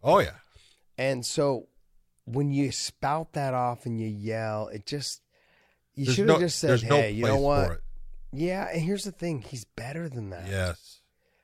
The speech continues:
Speaker 2: But he's
Speaker 1: He's
Speaker 2: proven this
Speaker 1: angry.
Speaker 2: in time. Yeah, but
Speaker 1: When
Speaker 2: he's
Speaker 1: it
Speaker 2: proven this in times like this that it's just,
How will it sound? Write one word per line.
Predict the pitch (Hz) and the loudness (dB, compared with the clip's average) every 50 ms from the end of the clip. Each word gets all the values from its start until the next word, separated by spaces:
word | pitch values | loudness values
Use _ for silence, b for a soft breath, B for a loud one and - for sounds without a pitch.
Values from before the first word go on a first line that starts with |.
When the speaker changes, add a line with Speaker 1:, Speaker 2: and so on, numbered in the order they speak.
| _ _ | _ _
Speaker 2:
But | - 113 113 | -10 -6 -4
he's | 131 135 127 | -4 -4 -4
Speaker 1:
He's | - | -6
Speaker 2:
proven | - - - - 175 120 104 101 117 117 117 - | -10 -12 -2 2 2 4 6 6 6 6 6 6
this | |
Speaker 1:
angry. | 160 - 104 95 85 82 | 4 4 4 4 4 2
Speaker 2:
in | 143 131 | -2 -4
time. | 117 - - - 135 139 143 143 139 127 | -6 -8 -10 -10 -8 -6 -4 -4 -4 -4
Yeah, | 127 127 127 127 127 123 123 117 b b b b b b b | -4 -2 -2 -2 -4 -4 -6 -8 b b b b b b b
but | - 151 151 | 0 0 2
Speaker 1:
When | 120 | 2
Speaker 2:
he's | 120 - | 0 -2
Speaker 1:
it | |
Speaker 2:
proven | - - 196 196 185 214 202 | -4 -4 -2 -2 0 0 -2
this | 196 - - 180 | -2 -2 -2 -4
in | 156 127 | -4 -4
times | - 123 139 143 143 139 123 123 | -6 -6 -4 -2 -2 -2 -2 -2
like | 135 127 120 110 120 | -4 -4 -4 -8 -8
this | 123 120 127 127 - | -8 -8 -8 -8 -8
that | - 120 113 | -8 -8 -8
it's | 110 107 - | -8 -10 -10
just, | - - 127 117 - - - | -10 -10 -8 -6 -8 -8 -10